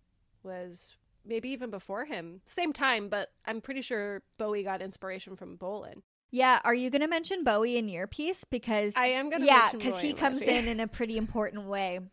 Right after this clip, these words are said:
Speaker 2: but I'll leave
Speaker 1: Yeah.
Speaker 2: that one for you.
Speaker 1: Yeah.
Speaker 2: Okay, so of the time that June and Mark spent together, June said, "It was a wonderful time. We were very happy." Tony Visconti, T-Rex's producer, said of June,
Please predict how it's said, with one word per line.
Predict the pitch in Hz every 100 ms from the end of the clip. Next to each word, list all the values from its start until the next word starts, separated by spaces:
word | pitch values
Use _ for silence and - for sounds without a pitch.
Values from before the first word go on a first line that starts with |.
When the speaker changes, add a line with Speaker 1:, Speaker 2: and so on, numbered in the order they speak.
| -
Speaker 2:
but | 196
I'll | 190 196
leave | 196
Speaker 1:
Yeah. | 190 185
Speaker 2:
that | -
one | 190
for | - 196
you. | 196 190 196 -
Speaker 1:
Yeah. | 277
Speaker 2:
Okay, | 220 240 196 180 - -
so | - - 302 302 302 311 - _ _ _
of | 262 320
the | 392 466
time | 453 240 208 185 185 202 -
that | 190 190 -
June | 233 226
and | 226
Mark | 196 185
spent | - 180 185
together, | 208 165 156 180
June | 208 214 208 208
said, | 208 175 185
"It | - 196
was | 220
a | 233
wonderful | 214 202 208 214 214 208
time. | - 190 190 185 190 -
We | 196 220
were | 226 233
very | 220 196 180 175 175
happy." | 170 165 - 85 64 208 _
Tony | - 277 294 415
Visconti, | 440 427 - 220 208 226 214 180
T-Rex's | - - 269 277 277 330 -
producer, | - 247 185 185 - 104
said | 180 - 208 202
of | 214
June, | 202 160 90 76